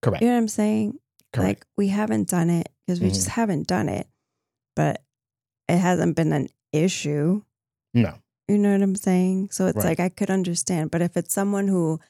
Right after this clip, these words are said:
Speaker 2: if it was really important to me that I, I,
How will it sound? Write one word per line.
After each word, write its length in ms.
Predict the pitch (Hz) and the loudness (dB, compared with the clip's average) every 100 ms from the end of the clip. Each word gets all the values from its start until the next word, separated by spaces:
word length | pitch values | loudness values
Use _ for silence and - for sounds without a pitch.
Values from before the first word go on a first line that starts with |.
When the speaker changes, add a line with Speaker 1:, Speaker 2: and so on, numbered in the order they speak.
| _ _ _ - | _ _ _ -4
Speaker 2:
if 140 | 170 | 0
it 100 | 196 | 2
was 340 | 190 180 160 - _ _ _ _ _ _ | 2 2 0 -6 _ _ _ _ _ _
really 360 | 170 208 240 240 | 4 4 4 2
important 500 | 226 - 202 196 196 | 0 0 0 2 0
to 100 | 202 | 0
me 400 | 196 190 190 190 - | 0 2 0 0 -2
that 180 | 156 - | -2 0
I, 140 | 160 - | -2 -2
I, 140 | - | -2